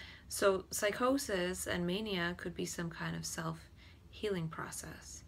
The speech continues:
but it's met with opposition. It's met with the interpretation of being a disease, like a permanent thing, when it's not a permanent state.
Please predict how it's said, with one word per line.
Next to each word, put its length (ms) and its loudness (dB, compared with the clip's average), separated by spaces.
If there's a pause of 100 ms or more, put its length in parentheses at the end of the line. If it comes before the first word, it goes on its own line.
(360)
but 300 12
it's 240 4
met 320 6
with 360 0 (1120)
opposition. 800 4
It's 240 0
met 220 4
with 220 0 (1000)
the 200 6
interpretation 800 4
of 140 4
being 260 4
a 60 2
disease, 880 0 (760)
like 180 6
a 60 4
permanent 960 4 (260)
thing, 460 4 (520)
when 160 8
it's 200 2
not 180 8
a 60 4
permanent 580 4
state. 640 4